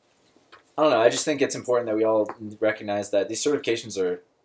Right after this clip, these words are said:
good because they're doing some of the hard work. They're studying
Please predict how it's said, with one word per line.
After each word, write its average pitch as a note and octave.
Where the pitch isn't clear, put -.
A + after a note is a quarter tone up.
good A2+
because A2
they're G#2
doing A#2
some A2+
of G#2+
the G2+
hard G#2+
work. G#2
They're G2+
studying G#2